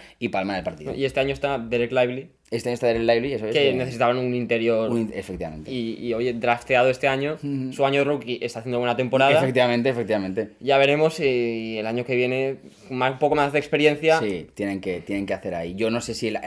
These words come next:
Speaker 1: renovar a Irving ha sido un poco una mala
Speaker 2: Mm.
Speaker 1: decisión, ¿eh? Porque es bastante irregular. Yo igual habría, habría tirado por un alero, más
Speaker 2: Pues,
Speaker 1: bien.
Speaker 2: bu-, buscarle un traspaso.
Speaker 1: No, sí, pero no sé yo si ahora gente querrá. Bueno, igual LeBron quiere a Irving. En otro, en los,
Speaker 2: Po-,
Speaker 1: los
Speaker 2: posiblemente.
Speaker 1: Lakers puede, puede pasar todo.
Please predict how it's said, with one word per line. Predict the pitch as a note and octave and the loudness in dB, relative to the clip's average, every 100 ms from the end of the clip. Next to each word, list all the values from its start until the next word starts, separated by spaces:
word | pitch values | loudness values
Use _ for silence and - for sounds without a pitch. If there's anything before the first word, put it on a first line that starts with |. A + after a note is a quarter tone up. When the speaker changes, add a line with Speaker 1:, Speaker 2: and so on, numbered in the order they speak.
| G#2+ | -6
Speaker 1:
renovar | G2+ G2 G#2 | -2 0 0
a | |
Irving | G2+ G2+ G2 | 0 -2 -4
ha | |
sido | F2+ F2+ F2 | -6 -8 -10
un | E2+ | -10
poco | F2 E2 D#2 - | -12 -12 -16 -14
una | F2 E2+ | -10 -6
mala | E2+ | -6
Speaker 2:
Mm. | E2 | -6
Speaker 1:
decisión, | - - D#2+ D2+ | -8 -14 -14 -14
¿eh? | E2 - | -18 -16
Porque | F2+ F2 | -12 -10
es | F2+ | -10
bastante | F#2 G2+ G2 | -10 -8 -8
irregular. | E2+ D#2+ D#2 D2+ - _ _ - - - | -8 -10 -12 -16 -18 _ _ -20 -20 -6
Yo | |
igual | A2 A2+ | 0 2
habría, | A2 G#2+ - - | 2 0 -4 -4
habría | A2 G#2 | -2 -2
tirado | G2 G2 | -2 -4
por | F#2+ | -4
un | G2+ | -4
alero, | F#2 F2+ F2 E2 - _ | -4 -4 -4 -8 -14 _
más | F2+ E2+ | -14 -10
Speaker 2:
Pues, | - G2+ D#2+ | -10 -12 -14
Speaker 1:
bien. | - G#2+ A2+ | -18 -14 -10
Speaker 2:
bu-, | A2 | -8
buscarle | A2+ A2+ A#2 | -8 -6 -4
un | |
traspaso. | A#2 G#2 G#2 G2+ G#2 | -6 -10 -10 -10 -10
Speaker 1:
No, | - F#2 | -10 -10
sí, | - G2+ D#2 - | -8 -6 -8 -4
pero | F#2+ | -4
no | G#2 | -2
sé | G#2 | -4
yo | G#2 | -4
si | G#2 | -2
ahora | F#2+ F#2+ - | -2 -2 -8
gente | - G#2+ F#2+ F#2+ E2+ - | -8 -6 -4 -4 -6 -10
querrá. | - - | -12 -2
Bueno, | C#3 A2+ | 2 6
igual | C3 | 8
LeBron | D3 C3+ C#3 | 10 10 8
quiere | C3 A2+ | 6 4
a | G2+ | 4
Irving. | G2+ F#2 E2+ _ | 0 -4 -8 _
En | G2+ | -10
otro, | F#2+ F#2 E2+ | -6 -6 -4
en | G2 F#2 F#2 | -6 -6 -6
los, | F#2 F#2+ G#2 - - | -4 -6 -8 -12 -8
Speaker 2:
Po-, | C#3+ | -6
Speaker 1:
los | A#2+ | 0
Speaker 2:
posiblemente. | D3+ D3 C3+ A#2 | 2 4 4 6
Speaker 1:
Lakers | B2+ B2+ | 6 4
puede, | - G#2 F#2+ F2+ | 2 2 2 0
puede | F2 F#2 | -4 -8
pasar | F#2+ | -6
todo. | F#2+ G2+ B2+ | -2 -2 -4